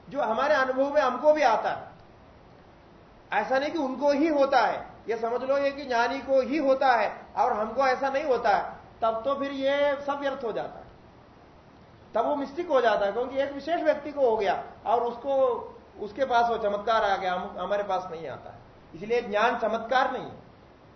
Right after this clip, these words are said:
ज्ञान में कोई चमत्कार नहीं, ज्ञान तो बिल्कुल सत्य होता है। क्यों? हमको भी ऐसा अनुभव होता है,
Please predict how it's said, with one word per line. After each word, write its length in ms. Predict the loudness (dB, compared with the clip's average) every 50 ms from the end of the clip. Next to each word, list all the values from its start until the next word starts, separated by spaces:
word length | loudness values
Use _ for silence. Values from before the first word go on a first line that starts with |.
| -20 -20 -20 -20 -20 -20 -20 -20 -20 -12 -6
ज्ञान 260 | -2 -2 0 0 2
में 160 | 2 0 2
कोई 160 | 2 0 0
चमत्कार 560 | 2 0 0 0 -2 0 0 2 2 2 2 0
नहीं, 140 | -2 -4 -6 -10 -16 -20 -20 -20 -20 -18 -12 -6
ज्ञान 360 | -4 -2 0 0 -2 -2 -2
तो 100 | -2 0
बिल्कुल 500 | 0 -2 -4 -2 0 -2 -2 -2 -4 -10 -16 -20 -12 -6 -6
सत्य 320 | -6 -6 -4 -4 -2 -2
होता 280 | -2 -2 -4 -6 -6 -6
है। 140 | -6 -8 -10 -14 -20 -18 -6 0
क्यों? 360 | 2 4 4 4 2 0 -4 -10 -16 -18 -8 -4 -2
हमको 260 | -2 0 0 0 2
भी 80 | 6 6
ऐसा 240 | 6 6 6 4 2
अनुभव 300 | 2 2 4 4 6 6
होता 260 | 4 2 2 0 0
है, 240 | -2 -2 -6 -10